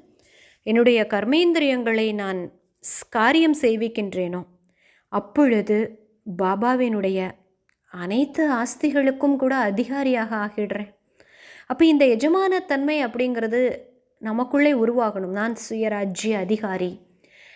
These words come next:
என்னுடைய மனம், புத்தி, சமஸ்காரம், கர்மேந்திரியங்கள் என்னுடைய கட்டுப்பாட்டுல இருக்குது. So, இந்த ஸ்மிருதி, இந்த எஜமானத்தன்மை,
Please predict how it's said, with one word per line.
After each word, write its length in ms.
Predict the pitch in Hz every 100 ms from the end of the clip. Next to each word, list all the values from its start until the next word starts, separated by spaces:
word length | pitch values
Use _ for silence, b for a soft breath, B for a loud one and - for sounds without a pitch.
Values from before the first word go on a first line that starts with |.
| b
என்னுடைய 400 | 202 214 202 190
மனம், 520 | 185 196 214 214 196
புத்தி, 360 | 190 196 220 208
சமஸ்காரம், 880 | 196 202 220 226 - 208 196 190 185
கர்மேந்திரியங்கள் 880 | 202 208 262 254 220 220 202 202 190
என்னுடைய 360 | 220 311 349
கட்டுப்பாட்டுல 580 | 330 262 269 269 254 254
இருக்குது. 500 | 226 202 202 185 180 - - _ _ _ _ _ _ _ _ _ _ _ -
So, 180 | - 220
இந்த 440 | 233 320 403 381
ஸ்மிருதி, 760 | 370 254 240 247 247 185 - b b b b
இந்த 360 | 214 285 359
எஜமானத்தன்மை, 960 | 311 220 254 262 262 240 214 190 185 160